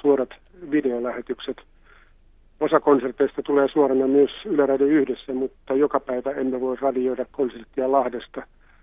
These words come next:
Ne toiset konsertit kuullaan sitten ensi viikolla ja viikonlopun aikana, mutta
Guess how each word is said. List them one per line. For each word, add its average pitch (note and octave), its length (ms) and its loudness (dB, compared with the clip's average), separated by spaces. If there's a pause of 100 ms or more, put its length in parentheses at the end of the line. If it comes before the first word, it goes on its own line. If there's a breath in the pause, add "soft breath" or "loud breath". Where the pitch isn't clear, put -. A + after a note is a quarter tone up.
(280)
Ne C3 100 -2 (400)
toiset B2+ 340 0
konsertit B2 480 -6
kuullaan C3 400 -2
sitten C3 500 -2
ensi C3 280 0
viikolla A#2+ 340 -4
ja B2 100 -4
viikonlopun B2 520 0
aikana, C3+ 340 -4
mutta C3+ 380 -4